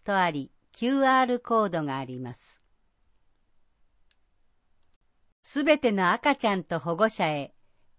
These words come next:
絵本と読み聞かせをプレゼントします。問い合わせ、子育てサービス課。習志野市では、赤ちゃんと保護者が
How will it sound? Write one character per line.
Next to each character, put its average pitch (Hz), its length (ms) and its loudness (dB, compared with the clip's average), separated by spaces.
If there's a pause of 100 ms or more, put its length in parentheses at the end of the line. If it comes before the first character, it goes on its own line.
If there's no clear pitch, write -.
(120)
絵 190 100 -2
本 294 280 4
と 214 140 -2
読 175 180 0
み 254 160 -2
聞 - 100 -20
か 277 120 0
せ 254 200 0
を 247 100 2
プ - 140 -12
レ 233 140 4
ゼ 208 180 0
ン 180 80 -2
ト 156 160 -4
し - 180 -10
ま 139 160 -6
す。 - 280 -20 (1200)
問 208 240 4
い 202 80 2
合 190 80 2
わ 180 120 0
せ、 156 340 -6 (300)
子 - 140 -6
育 233 320 0
て 175 120 -4
サ 180 300 0
ー 180 80 0
ビ 160 120 -8
ス - 180 -20
課。 - 200 -10 (1300)
習 214 240 4
志 269 140 -2
野 262 120 2
市 220 180 -8
で 175 120 2
は、 160 220 0 (480)
赤 254 280 2
ち 285 100 0
ゃ 220 100 6
ん 196 60 -2
と 180 180 -2
保 175 160 -4
護 202 120 2
者 180 180 -2
が 151 260 -4